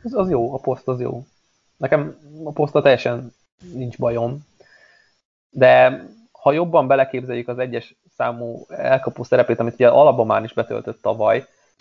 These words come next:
és nagyon jól csinálta, tehát láthatjuk is, hogy azt a Heisman trófeát végül is ő emelte föl, akkor, akkor ezzel a pikkel teljesen lehet menni.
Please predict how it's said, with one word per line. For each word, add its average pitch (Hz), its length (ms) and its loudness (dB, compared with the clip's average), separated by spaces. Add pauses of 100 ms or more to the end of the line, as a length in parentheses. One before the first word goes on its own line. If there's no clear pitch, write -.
(200)
és - 140 -16
nagyon 131 220 0
jól 107 240 0
csinálta, 107 340 -8
tehát 110 200 -2
láthatjuk - 460 -8
is, 127 100 -20
hogy 117 200 -14 (260)
azt - 120 -20
a 113 100 -4
Heisman 117 260 -2
trófeát 117 400 -2
végül 120 200 -4
is 120 100 -6
ő 123 140 2
emelte 113 340 0
föl, 131 380 2 (300)
akkor, 139 340 0
akkor 131 220 2
ezzel 127 200 4
a 123 60 2
pikkel 127 300 -4
teljesen 117 320 -2
lehet 110 180 -8
menni. 113 320 -14